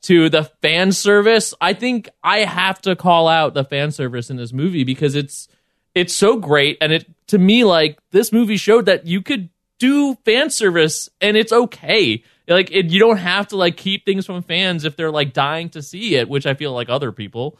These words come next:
uh, do in their movies. But this is like, "Nah, you wanna see Thor fight the Hulk?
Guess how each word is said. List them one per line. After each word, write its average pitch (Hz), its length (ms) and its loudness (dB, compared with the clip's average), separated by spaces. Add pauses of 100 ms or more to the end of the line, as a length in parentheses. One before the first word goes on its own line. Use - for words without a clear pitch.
(260)
uh, 135 380 2
do 156 380 2
in 190 120 6
their 156 140 4
movies. 135 400 2
But 143 120 0
this 170 140 -2
is 170 120 -4
like, 143 160 -2
"Nah, 170 220 0
you 151 160 0
wanna 180 140 0
see 208 140 -4
Thor 208 260 -2
fight 214 200 -2
the 170 100 -10
Hulk? 202 340 0